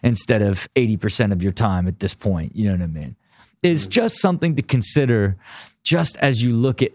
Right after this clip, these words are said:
Speaker 1: everything. And even if you change, if you begin to think of life like this, you just get better and better.
Speaker 2: And you make every, every decision feeds into that.
Speaker 1: That's
Speaker 2: And
Speaker 1: it.
Speaker 2: yeah.
Speaker 1: Every, every decision matters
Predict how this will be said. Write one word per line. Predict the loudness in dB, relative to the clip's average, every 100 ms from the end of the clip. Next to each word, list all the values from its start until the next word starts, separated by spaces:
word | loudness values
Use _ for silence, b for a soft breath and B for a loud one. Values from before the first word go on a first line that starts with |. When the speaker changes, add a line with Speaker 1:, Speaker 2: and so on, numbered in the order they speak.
| 0
Speaker 1:
everything. | 0 2 0 0 0 0 0 -2 -2
And | -2
even | 0 0
if | -2
you | -2 -2
change, | 0 0 0 0 -2 -2
if | -2 0
you | 0
begin | 2 2 2
to | 0
think | 0 0 2
of | 2
life | 2 2 0 0
like | -2 0
this, | 0 0 -2 -8 B B B -4
you | -2
just | -2 -2
get | -4 0
better | 0 2 2
and | 2 0 2
better. | 2 4 4 4 2 0 -2
Speaker 2:
And | 0
you |
make | 2 0 0
every, | 0 -2 -2 -2
every | -2 -2
decision | -2 -2 -4 -4
feeds | -6 -4
into | -4 -6 -6
that. | -6 -6 -4
Speaker 1:
That's | -2 0
Speaker 2:
And | -2
Speaker 1:
it. | -2 -10 _ -6
Speaker 2:
yeah. | -2
Speaker 1:
Every, | 0 0 -2 -2 -2
every | 0 0
decision | 0 0 0 2 2 2 2
matters | 2 2 2 2 2 -2